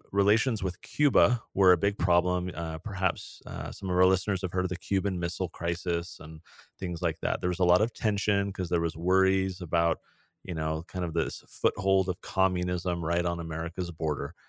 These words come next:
And, and rightly so, there were a lot of concerns. But here are the people in charge of the military, in charge of protecting Americans, and they suggested to the president that they should attack and kill Americans. Why? Well, not to admit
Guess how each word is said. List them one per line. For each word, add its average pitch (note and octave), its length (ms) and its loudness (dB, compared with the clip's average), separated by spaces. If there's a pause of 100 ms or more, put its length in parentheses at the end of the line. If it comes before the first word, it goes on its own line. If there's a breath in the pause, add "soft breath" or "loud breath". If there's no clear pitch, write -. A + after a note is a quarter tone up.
(340 soft breath)
And, G2 160 2
and G#2 140 2
rightly B2+ 300 4
so, G2 280 6
there G#2 120 4
were G2 60 4
a F#2 80 4
lot F2 160 4
of E2 120 -8
concerns. F#2 640 -6 (480 soft breath)
But G#2 160 6
here D3 240 2
are F3+ 60 4
the E3 100 4
people C3 320 2
in G#2+ 80 2
charge A2 280 2
of B2+ 80 -4
the C3+ 80 0
military, C#3 560 0
in F2 80 -8
charge A2 280 2
of B2 100 0
protecting C3+ 560 -4
Americans, A2+ 720 0
and G2+ 180 0
they A#2 180 4
suggested C#3+ 640 -2
to - 80 -20
the A2 80 0
president A2 520 -2
that E2+ 120 -2
they G2+ 120 2
should A#2 320 -2
attack G2 440 0
and F#2 200 -4
kill G#2 580 2 (440 soft breath)
Americans. G2 600 0
Why? G2 480 4 (400)
Well, A2+ 200 6
not A#2+ 300 0
to B2 240 2
admit G2 640 0